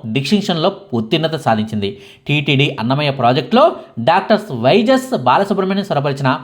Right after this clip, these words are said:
పది అన్నమయ్య కీర్తనలకు గాత్రాన్ని కూడా ఈ సర్వేపల్లి సిస్టర్సే అందించారు.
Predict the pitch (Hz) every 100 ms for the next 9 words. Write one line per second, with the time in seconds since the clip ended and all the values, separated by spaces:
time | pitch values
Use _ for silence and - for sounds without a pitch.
0 | - 156 233 135 147 190 208 - 147 143
1 | 143 143 135 139 123 117 139 156 156 143
2 | 143 135 - - - 180 202 - 123 156
3 | 156 143 135 143 139 196 - 113 113 110
4 | 101 - -